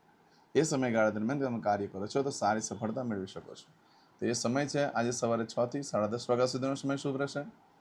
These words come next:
બપોરે બાર થી બપોરે એક ત્રીસ મિનિટ સુધીનો સમય શુભ રહેશે.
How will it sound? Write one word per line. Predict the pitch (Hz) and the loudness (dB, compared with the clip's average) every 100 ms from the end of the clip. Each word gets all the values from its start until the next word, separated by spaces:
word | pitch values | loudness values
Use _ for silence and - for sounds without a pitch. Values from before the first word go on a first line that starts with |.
| _ _ - _ - | _ _ -20 _ 0
બપોરે | 120 113 143 | 2 6 8
બાર | 127 120 123 | 12 12 12
થી | 135 | 0
બપોરે | 123 113 120 | 0 0 2
એક | 120 120 | 2 0
ત્રીસ | 131 127 | -4 -4
મિનિટ | 123 | -6
સુધીનો | - 117 127 | -6 -4 -4
સમય | 117 127 | -4 -6
શુભ | 127 131 | -4 -4
રહેશે. | 123 127 131 | -2 0 -2